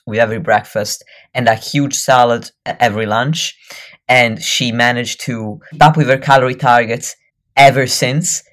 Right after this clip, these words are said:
She's been losing weight like a pro, and she actually told me that she forgets to eat, despite being in a caloric deficit,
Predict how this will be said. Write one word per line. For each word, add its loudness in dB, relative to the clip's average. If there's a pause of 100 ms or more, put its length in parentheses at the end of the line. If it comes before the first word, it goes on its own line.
She's -6
been -6
losing 0
weight 2
like 0
a -2
pro, 2 (200)
and 0
she 0
actually 0
told -2
me -6
that 0 (720)
she 0
forgets 0
to -6
eat, -8 (200)
despite 2
being 2
in 4
a 2
caloric 2
deficit, -2